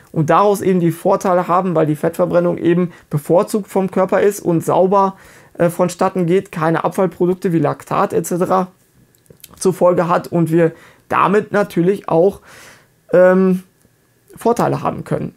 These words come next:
Ketogene Ernährung hat eben noch weitere Vorteile, zum Beispiel, dass die Ketonkörper, die, äh, Beta-Hydroxybrüde, B H B, ähm,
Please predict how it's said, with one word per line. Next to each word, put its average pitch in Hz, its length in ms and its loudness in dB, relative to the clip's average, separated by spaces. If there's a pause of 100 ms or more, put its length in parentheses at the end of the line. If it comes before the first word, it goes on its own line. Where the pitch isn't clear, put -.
(120)
Ketogene 165 480 2
Ernährung 160 460 0
hat - 160 -4
eben 160 220 0
noch 147 120 -2
weitere 185 360 0
Vorteile, 147 480 -6
zum 175 120 -10
Beispiel, 160 360 -2
dass 160 260 0 (340)
die 156 120 0
Ketonkörper, 190 960 0 (360)
die, 151 320 2
äh, 143 360 2 (280)
Beta-Hydroxybrüde, 165 1500 0 (1300)
B 151 180 0
H 147 120 -2
B, 170 240 2 (600)
ähm, 175 520 2